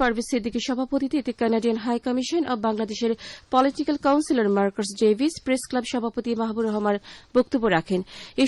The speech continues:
সময় উন্নয়ন কর্মী, সুশীল সমাজের প্রতিনিধি ও তরুণ অংশগ্রহীরা উপস্থিত ছিলেন। অনুষ্ঠানের শেষ পর্বে প্রকল্পের অংশগ্রহণকারী তরুণ চলচ্চিত্র নির্মাতাদের সার্টিফিকেট ও ক্রেস্ট প্রদান করা হয়। আর্মড পুলিশ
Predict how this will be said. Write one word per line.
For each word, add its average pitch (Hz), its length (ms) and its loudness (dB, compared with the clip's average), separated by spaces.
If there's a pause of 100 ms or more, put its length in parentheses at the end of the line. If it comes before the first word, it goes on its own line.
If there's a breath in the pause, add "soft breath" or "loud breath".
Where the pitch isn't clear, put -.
সময় 277 340 6
উন্নয়ন 285 280 6
কর্মী, 294 200 4
সুশীল 247 340 0
সমাজের 233 360 0
প্রতিনিধি 277 440 2
ও 262 40 2
তরুণ 226 360 2
অংশগ্রহীরা 208 640 0
উপস্থিত 196 380 -4
ছিলেন। 190 220 0 (380 loud breath)
অনুষ্ঠানের 294 500 2
শেষ 359 160 2 (100)
পর্বে 196 240 2
প্রকল্পের 202 440 0 (120)
অংশগ্রহণকারী 202 680 0
তরুণ 220 200 2
চলচ্চিত্র 226 420 -4 (120)
নির্মাতাদের 240 540 -2 (380 loud breath)
সার্টিফিকেট 285 540 2
ও 277 60 0
ক্রেস্ট 285 340 0
প্রদান 226 320 0
করা 180 240 0
হয়। 170 180 -2 (800 loud breath)
আর্মড 269 260 6 (100)
পুলিশ 302 220 2